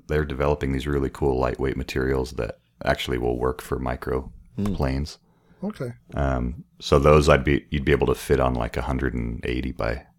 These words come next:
Speaker 1: a hundred and eighty cube printer,
Speaker 3: Hmm.
Speaker 1: which are, would make it a little more. That's kinda one of my goals, is to make this a little more accessible for people, not so daunting to print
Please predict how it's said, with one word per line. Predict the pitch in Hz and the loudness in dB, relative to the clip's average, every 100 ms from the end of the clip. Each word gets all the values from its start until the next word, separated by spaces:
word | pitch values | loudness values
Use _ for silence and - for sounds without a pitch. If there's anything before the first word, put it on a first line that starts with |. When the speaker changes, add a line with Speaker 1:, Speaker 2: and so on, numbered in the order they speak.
| - | 0
Speaker 1:
a | 71 | 2
hundred | 65 65 | 4 2
and | 62 | 0
eighty | 60 | -2
cube | 62 - 64 | -4 -6 -6
printer, | - 64 65 - _ _ _ _ _ _ - | -4 -4 -4 -8 _ _ _ _ _ _ -10
Speaker 3:
Hmm. | - | -4
Speaker 1:
which | 69 - | -2 2
are, | 62 60 - _ - | 2 0 -4 _ -12
would | - 67 | 0 2
make | 65 60 | 2 2
it | 62 | 2
a | |
little | 60 | 2
more. | 62 - | 0 2
That's | - 80 - | 6 6 6
kinda | - 78 69 | 2 4 6
one | 65 | 6
of | |
my | 62 | 4
goals, | 64 62 62 | 2 2 0
is | 67 | -2
to | - | -2
make | 64 62 | -2 -2
this | - | -4
a | - | 0
little | 64 | 0
more | 64 55 - _ - | 0 -2 -8 _ -8
accessible | - - 67 - 76 | -4 0 2 4 2
for | - | 2
people, | - 76 65 | 0 2 4
not | 65 - | 4 4
so | 71 | 2
daunting | 62 64 71 78 | 6 4 6 4
to | 76 | 4
print | - 76 71 - | 2 2 2 -2